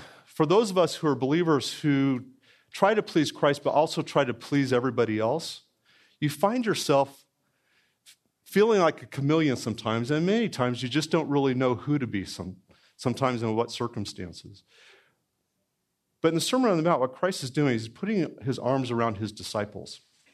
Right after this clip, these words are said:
Some of them are true disciples, some of them are false disciples. They're following him for all the wrong reasons. But what he's making very clear to them is, if you're in the kingdom, if you're in my kingdom, there's real clarity about who I want you to be.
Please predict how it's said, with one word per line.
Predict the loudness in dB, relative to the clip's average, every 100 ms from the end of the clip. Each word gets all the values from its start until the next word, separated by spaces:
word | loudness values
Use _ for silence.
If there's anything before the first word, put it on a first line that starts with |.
| _ _ _
Some | -6 0 2
of | 2
them | 2
are | 0
true | -2 -4 -2
disciples, | -2 -2 -2 -2 -4
some | -4 -2
of | 0
them | 0
are | -2
false | 0 -2 -2
disciples. | -6 -8 -6 -6 -12 -16 -20 _ _ _ _
They're | 0
following | 2 2 2 2 0
him | 0 -2
for | 2
all | 2
the | 2
wrong | -2 -2 -4
reasons. | -6 -6 -10 -14 -20 _ _ _ _ _ _ _ -4
But |
what | 0 2
he's | 0 0
making | 0 2 0
very | 2 -2
clear | -2 -4 -2 -2
to | -4
them | -4 -4 -2
is, | -2 -4 -6 _
if | -12 -4
you're | -2
in | 0
the | -2
kingdom, | -4 -4 -4 -8 -18 _ _ _ -2
if |
you're | 0
in | 2
my | 0 -2 -2
kingdom, | -4 -4 -2 -4 -8 -16 _ _ _ _ _ _
there's | -2 0 0
real | -2
clarity | -4 -4 -2 -2 -6 -14 _ _ _ _
about | -2 -2 0
who | -2 0
I |
want | 0 -4 -8
you | -14
to |
be. | -14 -14